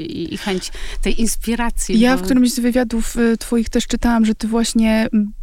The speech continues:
Speaker 2: starasz się zapewnić taką kulturę otwartości na eksperymentowanie i na właśnie to popełnianie błędu,
Speaker 1: Tak,
Speaker 2: więc to
Speaker 1: tak,
Speaker 2: jest jakby gdzieś
Speaker 1: tak.
Speaker 2: wpisane po prostu w
Speaker 1: Tak.
Speaker 2: tą relację, że
Speaker 1: Oczywiście.
Speaker 2: to nie jest jakaś porażka, tylko, tylko tak naprawdę jakiś styl działania, tak?
Speaker 1: O-
Speaker 2: Że, że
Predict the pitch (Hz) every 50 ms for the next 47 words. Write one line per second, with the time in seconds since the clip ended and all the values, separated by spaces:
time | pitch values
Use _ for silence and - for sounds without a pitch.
0 | - - - - 240 226 226 220 - - 226 208 220 214 - 233 226 226 226 226
1 | - 233 220 - 226 220 214 - 220 208 - - 233 233 220 220 220 220 220 -
2 | - 220 - - - 220 208 - 240 240 233 - - - 226 214 208 - 220 -
3 | - - 214 208 208 208 214 208 - 208 202 220 220 226 220 214 220 226 208 214
4 | 214 208 214 214 - 226 214 - 220 - 214 - 220 214 214 214 214 214 214 202
5 | 196 233 220 214 196 170 185 180 180 202 202 202 - - 226 220 214 208 - 220
6 | 208 208 214 208 233 214 - - - 233 208 - - 240 233 226 214 - 208 -
7 | 220 208 - - 202 - - 208 214 220 214 233 233 220 - - 208 208 196 190
8 | 196 208 208 208 214 185 - - - - - - - - - 214 214 214 208 208
9 | 214 208 - 208 208 214 208 - - - 214 214 214 - - - 202 - 208 196
10 | 196 - 196 196 196 196 - 196 190 - 202 - 196 - 208 196 202 202 190 -
11 | 208 202 202 208 202 190 - 202 - - - 220 202 180 - 202 208 208 196 185
12 | 175 170 - 180 185 208 247 240 190 190 196 185 196 190 190 - -